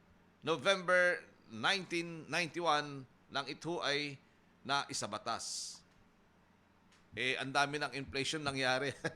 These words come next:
<laughs> Ah, di ba? Oh, oh, kung,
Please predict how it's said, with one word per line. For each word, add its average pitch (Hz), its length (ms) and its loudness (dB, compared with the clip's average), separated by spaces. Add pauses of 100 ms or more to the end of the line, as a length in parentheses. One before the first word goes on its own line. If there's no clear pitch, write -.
(120)
<laughs> - 400 -4
Ah, 143 80 4
di 117 160 -2
ba? 139 160 2 (320)
Oh, 101 560 -4 (720)
oh, 101 240 -4
kung, 165 320 -4